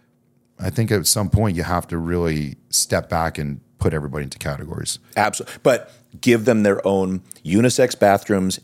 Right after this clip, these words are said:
Speaker 2: give them their own league to say, "All right, we don't care if you're transitioning male to female or female to male.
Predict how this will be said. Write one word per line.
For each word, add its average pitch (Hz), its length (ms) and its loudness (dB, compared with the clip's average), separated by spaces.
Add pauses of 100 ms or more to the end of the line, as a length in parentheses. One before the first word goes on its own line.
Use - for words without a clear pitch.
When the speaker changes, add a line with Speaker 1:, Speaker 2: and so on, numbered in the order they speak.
(160)
Speaker 2:
give 87 180 0
them 82 160 0
their 82 200 0
own 110 300 4
league 101 360 2
to 90 100 -8
say, 92 180 0
"All 98 80 6
right, 92 260 4
we 101 100 0
don't 104 160 2
care 107 120 2
if 95 100 -2
you're 92 80 -2
transitioning 98 460 -2
male 95 240 2
to 95 60 -2
female 107 340 2
or 80 40 0
female 117 300 2
to 107 80 4
male. 110 400 4